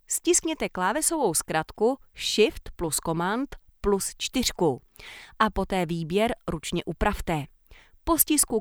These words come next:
klávesové zkratky Shift plus Command plus pětka můžete provést nastavení výběru, který se vám při každém stisku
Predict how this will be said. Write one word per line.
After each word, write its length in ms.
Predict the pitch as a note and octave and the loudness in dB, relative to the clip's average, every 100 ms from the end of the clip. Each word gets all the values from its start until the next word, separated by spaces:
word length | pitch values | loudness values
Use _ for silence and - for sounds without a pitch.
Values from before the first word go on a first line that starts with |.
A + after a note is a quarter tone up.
| - | 0
klávesové 600 | G3 C4 E4+ - B3 G3 | 4 4 4 2 2 0
zkratky 480 | - G3 G#3+ F#3+ E3 | -2 -4 -4 -4 -4
Shift 440 | - D#4 D#4 - - - | 0 0 0 -6 -18 -10
plus 220 | - F3+ - - | -2 -2 0 2
Command 440 | B3+ A3+ E3 - - | 4 4 0 -4 -4
plus 300 | F#3 D#3+ - - | -2 0 -2 0
pětka 460 | B3+ - F#3 C#3+ - - - - | 0 0 -2 -2 -4 -16 -18 -8
můžete 420 | B3 D#4+ E4 C#4+ G#3+ | 0 2 2 0 0
provést 680 | E3+ E3+ E3+ G#3+ C4+ - - - - | 0 0 2 0 0 -4 -8 -12 -2
nastavení 640 | C#4+ - F4 D#4 C4 D#3+ | 2 2 2 2 0 0
výběru, 460 | D#3 D#3 D#3+ F#3 C4+ | -4 -4 0 0 0
který 320 | - E4 D4 | -2 -2 0
se 180 | - F3+ | -2 -2
vám 360 | E3+ G3 B3+ C4+ | 0 0 0 -2
při 160 | - F#4+ | -2 0
každém 460 | D#4+ C#4+ F#3+ C#3+ D3 | 0 0 0 0 -2
stisku 460 | - F#3 F3+ C#4+ | -4 -2 -2 -2